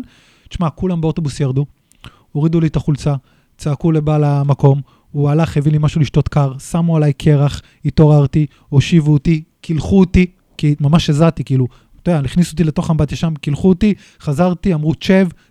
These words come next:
תנוח, תשתה את הקולה, אולי חסר לך סוכר." חיכו לי איזה חצי שעה, אף אחד לא נגע לי בתיק, לא לקח ממני כלום.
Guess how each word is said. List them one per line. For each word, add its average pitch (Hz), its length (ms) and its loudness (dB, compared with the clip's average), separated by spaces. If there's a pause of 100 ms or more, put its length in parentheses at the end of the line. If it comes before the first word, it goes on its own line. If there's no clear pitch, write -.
תנוח, 175 440 4
תשתה - 260 -2
את 160 120 -2
הקולה, 196 300 -4
אולי 156 180 -2
חסר 156 180 -6
לך 160 100 -4
סוכר." 196 400 -2 (340)
חיכו 185 200 -4
לי 196 60 0
איזה 160 140 -2
חצי 175 280 -4
שעה, 160 240 -2 (280)
אף 165 160 -8
אחד 156 120 -6
לא 156 80 -4
נגע 151 200 -6
לי 151 80 -2
בתיק, 147 400 -6
לא 151 80 -2
לקח - 260 -8
ממני 147 160 -2
כלום. 170 280 2